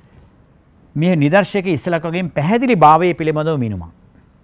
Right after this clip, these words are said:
හැබැයි මේ විභේදනය මත අන්වීක්ෂක විශාලනයේ සීමා වෙනවා. ඕනෑමට වඩා විශාලනය කරන්න බැහැ. මොකද වැඩක් නැහැ. මේ, මේක කොච්චර විශාල කරත් වැඩක් නැහැ. දැන් මෙහිමම තියෙන කොච්චර විශාල කරත් වැඩක් නැහැ.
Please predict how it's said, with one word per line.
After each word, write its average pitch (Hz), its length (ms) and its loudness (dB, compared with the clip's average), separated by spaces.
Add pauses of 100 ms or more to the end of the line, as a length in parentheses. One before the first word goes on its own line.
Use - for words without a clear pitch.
(1040)
හැබැයි 180 300 0
මේ 175 160 -2
විභේදනය 214 520 0
මත 139 240 -2
අන්වීක්ෂක 143 580 -4
විශාලනයේ 143 480 -6
සීමා 107 360 -10
වෙනවා. 82 160 -18
ඕනෑමට 151 460 -6 (360)
වඩා 151 300 4
විශාලනය 214 540 2
කරන්න 196 340 -2
බැහැ. 170 260 0 (400)
මොකද 151 140 0
වැඩක් 160 260 2
නැහැ. 208 200 -2
මේ, 190 260 -4
මේක 160 200 -4
කොච්චර 190 440 -4
විශාල 214 260 0
කරත් 226 240 -4
වැඩක් 202 240 0
නැහැ. 95 200 -4 (320)
දැන් 139 120 0
මෙහිමම 170 400 0
තියෙන 196 220 -4
කොච්චර 190 300 -6
විශාල 202 320 -4
කරත් 226 200 -6
වැඩක් 170 240 -2
නැහැ. 95 200 -6